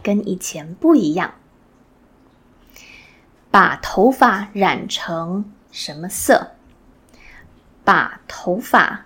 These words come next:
染成什么色？To dye your hair into whatever color。有一次，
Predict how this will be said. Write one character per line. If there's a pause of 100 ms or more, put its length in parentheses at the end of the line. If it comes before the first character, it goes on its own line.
(120)
染
成 (160)
什
么
色？ (720)
To
dye
your
hair
into (180)
whatever
color。 (1080)
有
一
次，